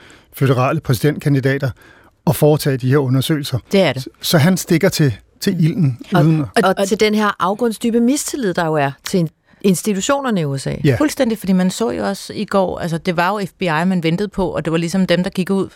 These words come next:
Speaker 2: og var først til at sige, at det her, det er et formodet, øh, vi efterforsker det, som var det et formodet, øh, angreb på, øh, præsidentkandidat Donald Trump. Fordi at, at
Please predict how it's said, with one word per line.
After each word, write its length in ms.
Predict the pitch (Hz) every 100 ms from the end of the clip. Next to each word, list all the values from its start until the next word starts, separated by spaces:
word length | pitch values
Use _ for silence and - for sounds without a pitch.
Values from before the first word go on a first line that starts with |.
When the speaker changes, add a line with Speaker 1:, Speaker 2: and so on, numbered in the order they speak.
| -
Speaker 2:
og 100 | 170
var 80 | 160
først 300 | - 180 -
til 80 | 180
at 100 | 165
sige, 400 | 190 180 190 -
at 120 | 156
det 100 | 185
her, 200 | 180 147
det 260 | 175 170
er 180 | 143 156
et 120 | 165
formodet, 600 | - 170 170 185 190 170 -
øh, 440 | 175 165 151 143 127
vi 280 | 151 175 165
efterforsker 500 | - 196 180 160 165
det, 100 | 160
som 140 | 165
var 120 | 151
det 100 | 160
et 80 | 180
formodet, 600 | - 170 165 135 180 170 -
øh, 340 | 175 156 147 139 -
angreb 420 | 156 - 175 - _
på, 320 | - 160 156 - - - - - 190
øh, 140 | 156
præsidentkandidat 1000 | - 165 160 156 - 175 165 170 160 -
Donald 240 | 151 147 -
Trump. 280 | 135 135 - - - - _ _
Fordi 480 | - 180 - 254 226
at, 220 | 185 - _ _
at 200 | 196 -